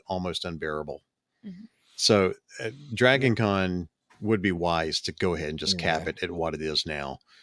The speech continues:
Speaker 1: A lot of people got to go.
Speaker 2: Well, and, and
Speaker 1: You know.
Speaker 2: j-, for safety and security reasons too.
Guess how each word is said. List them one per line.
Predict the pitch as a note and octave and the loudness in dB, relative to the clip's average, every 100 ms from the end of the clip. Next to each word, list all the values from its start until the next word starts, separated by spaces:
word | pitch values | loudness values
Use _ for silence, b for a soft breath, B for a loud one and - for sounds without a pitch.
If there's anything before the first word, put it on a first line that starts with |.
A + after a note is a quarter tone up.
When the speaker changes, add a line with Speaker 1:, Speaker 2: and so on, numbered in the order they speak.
| b b | b b
Speaker 1:
A | G2+ | 6
lot | A2 | 6
of | G#2 | 6
people | B2 A2+ | 2 4
got | F#2+ E2+ | 2 2
to | F2+ | 0
go. | F2 D2+ D2 D#2+ b b - | 0 0 -4 -8 b b 2
Speaker 2:
Well, | E4+ | 2
and, | E4 D4+ C#4 | 4 2 2
and | C4 C4+ B3+ - | 2 2 -2 -6
Speaker 1:
You | - | -8
know. | E2 | -4
Speaker 2:
j-, | D#2 | -4
for | - B3+ | -2 -2
safety | A#3+ - B3 A#3 - B3 A3+ G#3 F#3+ _ _ - | 0 4 4 2 -4 -4 -2 -6 -10 _ _ -6
and | G3+ | -6
security | - F#3 F#3+ F3 E3 D3+ | -6 -4 0 0 0 0
reasons | D#3 D3+ D#3 C#3 - | 0 0 -6 -6 -8
too. | - D3+ - | -8 -8 -10